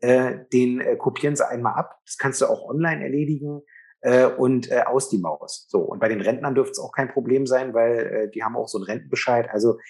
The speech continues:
äh, Verwaltungsaufwand, ehrlich gesagt, äh, fast gleich null.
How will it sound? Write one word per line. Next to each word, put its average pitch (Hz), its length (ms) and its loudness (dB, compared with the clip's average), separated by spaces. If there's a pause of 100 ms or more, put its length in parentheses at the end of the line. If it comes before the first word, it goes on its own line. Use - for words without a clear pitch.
(240)
äh, 110 340 2 (380)
Verwaltungsaufwand, 117 1080 2
ehrlich 123 260 0
gesagt, 107 540 0
äh, 104 320 -4
fast - 340 -2
gleich 95 280 2
null. 147 420 6